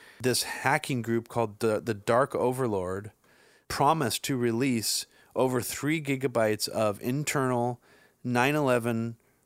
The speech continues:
related documents from before, during, and after the time of nine eleven that would shed new light on the attacks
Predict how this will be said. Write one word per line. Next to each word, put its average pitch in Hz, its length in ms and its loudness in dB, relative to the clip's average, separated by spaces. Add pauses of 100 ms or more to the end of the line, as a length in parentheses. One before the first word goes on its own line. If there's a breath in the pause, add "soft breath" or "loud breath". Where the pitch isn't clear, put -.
related 123 500 2
documents 113 540 2
from 113 280 0
before, 151 680 0 (100)
during, 135 400 2
and 113 140 -2
after 127 440 2
the 113 100 0
time 123 260 -2
of 113 100 -2
nine 113 180 0
eleven 110 320 0
that 104 100 -4
would 101 160 -6
shed 123 480 0 (300 soft breath)
new 131 260 0
light 127 300 4
on 104 160 -2
the 110 120 -2
attacks - 640 -6